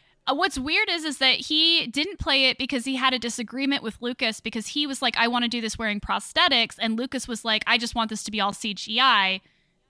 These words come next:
And I just think it's funny that half of the character is prosthetics <laughs> anyway in the film. But it's just, it's funny to me that it was al-, we almost had Michael Jackson as Jar Jar Binks, <laughs> I guess. <laughs>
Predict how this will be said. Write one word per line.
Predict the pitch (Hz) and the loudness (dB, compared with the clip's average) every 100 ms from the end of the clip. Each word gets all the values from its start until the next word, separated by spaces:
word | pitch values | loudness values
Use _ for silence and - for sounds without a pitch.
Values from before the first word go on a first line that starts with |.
| _ - | _ 0
And | 254 | 4
I | 269 | 4
just | 262 | 4
think | 320 277 | -2 -2
it's | - | -4
funny | - 285 285 254 | 0 2 4 2
that | 240 233 - | 2 0 -2
half | - 240 | 2 2
of | 240 | 2
the | 233 | -4
character | 220 233 220 226 | 0 2 2 -2
is | 196 | -4
prosthetics | - 202 - 208 190 - | -2 -2 -2 -2 -4 -2
<laughs> | 226 | -2
anyway | 240 208 190 180 214 - - _ | 0 0 0 0 -2 -6 -20 _
in | 254 240 | 0 2
the | 233 208 202 - | 2 2 0 -4
film. | - 254 208 185 185 _ | 2 4 4 0 -8 _
But | 240 233 240 | 4 4 4
it's | 254 - | 0 0
just, | 294 - - _ | -4 -6 -10 _
it's | 247 - | -8 -4
funny | 294 311 330 | 0 0 0
to | 285 | -2
me | 240 233 | -2 -2
that | 226 208 | -2 -2
it | 240 | -4
was | 254 - | -6 -6
al-, | 226 302 | -6 -6
we | 254 - | -10 -10
almost | 220 349 302 202 - - | -4 -2 0 -2 -4 -2
had | 202 196 196 214 _ _ _ _ - | 0 0 -2 -12 _ _ _ _ -6
Michael | 208 240 233 | -4 -4 -6
Jackson | 214 202 349 - 175 180 202 _ _ _ _ | -2 -2 -2 -8 -12 -12 -16 _ _ _ _
as | 214 196 - - _ _ _ _ _ _ | -4 -4 -10 -20 _ _ _ _ _ _
Jar | - 233 | -4 -4
Jar | 240 - 262 | 0 2 2
Binks, | - 254 339 214 226 - - 147 - | 2 0 0 0 0 2 0 -4 -6
<laughs> | - 151 | -8 -2
I | 349 - | -2 -2
guess. | - 285 359 330 - | -2 0 0 0 -8
<laughs> | _ | _